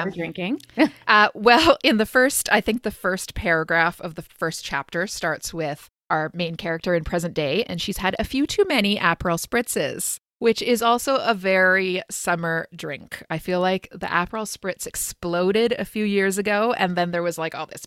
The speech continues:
Speaker 1: backlash about how it's a terrible drink, and then other people saying it's fantastic.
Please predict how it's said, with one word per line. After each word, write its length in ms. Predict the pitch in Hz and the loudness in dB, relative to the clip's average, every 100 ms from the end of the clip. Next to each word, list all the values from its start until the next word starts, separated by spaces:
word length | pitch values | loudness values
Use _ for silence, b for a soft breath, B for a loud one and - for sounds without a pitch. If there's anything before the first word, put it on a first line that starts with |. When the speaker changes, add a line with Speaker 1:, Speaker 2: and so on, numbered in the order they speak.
| - | -4
Speaker 1:
backlash 760 | 277 262 254 262 247 233 240 | 0 2 0 2 4 4 4
about 220 | 202 170 - | -2 -6 -4
how 140 | 170 | -4
it's 120 | - | -4
a 60 | - | -10
terrible 480 | - 294 285 247 262 | -2 2 2 0 -4
drink, 420 | 269 254 240 - | -2 0 -2 -4
and 140 | - | -10
then 140 | - - | -10 -10
other 180 | 185 175 | -6 -4
people 280 | 185 175 | -6 -8
saying 300 | 170 208 180 | -8 -4 -6
it's 140 | - - | -8 -8
fantastic. 800 | - 185 - 370 359 - 370 - | -8 -8 0 0 0 -2 -2 -2